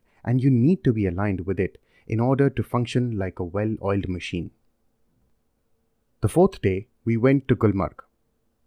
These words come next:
While there are many tourist activities there, from a Shastra section, there is one exceptionally important place there. High Altitude Warfare School, haws. I personally had promised myself back in twenty sixteen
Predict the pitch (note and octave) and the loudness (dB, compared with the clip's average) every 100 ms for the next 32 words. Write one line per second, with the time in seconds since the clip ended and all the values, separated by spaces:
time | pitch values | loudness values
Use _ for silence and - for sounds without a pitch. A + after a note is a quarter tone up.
0 | _ _ _ _ - C3+ A3 A3+ G#3 A#2 | _ _ _ _ 0 4 6 4 2 2
1 | A2 D#3 C3+ A2+ A2 - G2 G2+ G2 G2+ | 2 2 2 2 2 -2 -4 -4 -6 -6
2 | E2+ - F2 F#2 _ _ _ _ _ - | -8 -6 -8 -8 _ _ _ _ _ 0
3 | B2 A#2 A2 - F3+ - A2 - A#2+ - | 2 2 0 -2 -2 -2 -6 -6 -10 -8
4 | F#2+ F2 _ _ _ _ _ - A#2 A2+ | -10 -10 _ _ _ _ _ -2 -2 -2
5 | G2 F#2 D3 E3 B2+ - - D3+ - - | -4 -2 0 0 -4 -6 -4 -4 -6 -4
6 | C3 C3 A2+ G#2 A2 A2 G2+ G#2 F#2+ - | -2 0 -2 -2 -4 -4 -6 -6 -8 -10
7 | F2 - _ _ _ _ _ _ _ _ | -14 -16 _ _ _ _ _ _ _ _
8 | _ _ B2 C#3 C#3+ - B2 A#2 A2+ A#2+ | _ _ -2 0 0 0 2 2 2 0
9 | G2+ G2+ G2+ - G2 - F#2+ E2+ - _ | 2 2 2 0 -2 -4 -6 -6 -14 _
10 | _ _ - A2+ F#2 - - _ _ _ | _ _ -2 0 0 -4 -20 _ _ _
11 | _ _ _ _ _ _ _ _ _ _ | _ _ _ _ _ _ _ _ _ _
12 | _ _ _ _ A#2+ C#3 - A#2 A#2+ A2 | _ _ _ _ -2 -2 2 2 2 0
13 | G2 G2 F#2+ F#2 - G2+ G2+ - G2 F2 | 0 0 -2 -4 -2 -2 -2 -4 -6 -4
14 | G2+ F#2 _ G2 F#2+ G2 F2+ F#2+ F2+ F2+ | -4 -6 _ -2 -2 -4 -6 -6 -6 -10
15 | - - F#2+ F2 | -10 -8 -6 -8